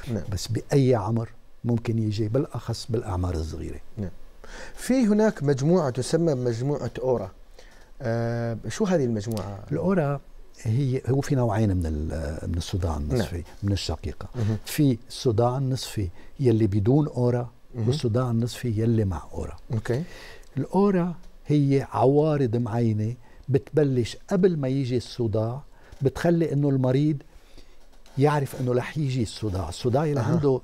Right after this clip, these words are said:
Speaker 2: المريض اللي عنده الشقيقة بيعرف قبل ما يجي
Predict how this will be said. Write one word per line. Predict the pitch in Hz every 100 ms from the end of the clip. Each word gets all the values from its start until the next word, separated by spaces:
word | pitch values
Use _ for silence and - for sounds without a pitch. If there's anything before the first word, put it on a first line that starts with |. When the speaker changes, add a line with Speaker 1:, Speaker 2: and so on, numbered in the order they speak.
| - 117
Speaker 2:
المريض | 110 113 139 151
اللي | 135
عنده | 113 143 127
الشقيقة | 107 - - 110 - 98 - - -
بيعرف | 123 170 175 160 - - - - - - - - - - - - - -
قبل | 190 202 175
ما | 147
يجي | 147 165 135 123